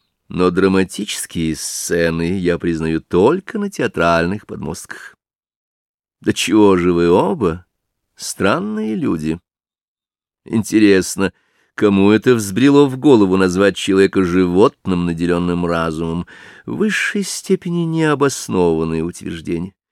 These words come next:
Человек наделён чем угодно, но только не разумом. И в сущности, я рад, что это так.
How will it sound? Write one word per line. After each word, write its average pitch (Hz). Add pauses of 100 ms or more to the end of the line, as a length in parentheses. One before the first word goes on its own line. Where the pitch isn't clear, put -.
(380)
Человек 139
наделён 123
чем 196
угодно, 92
но 101
только 92
не 170
разумом. 87 (340)
И 85
в 82
сущности, 92 (300)
я -
рад, 87
что -
это 82
так. -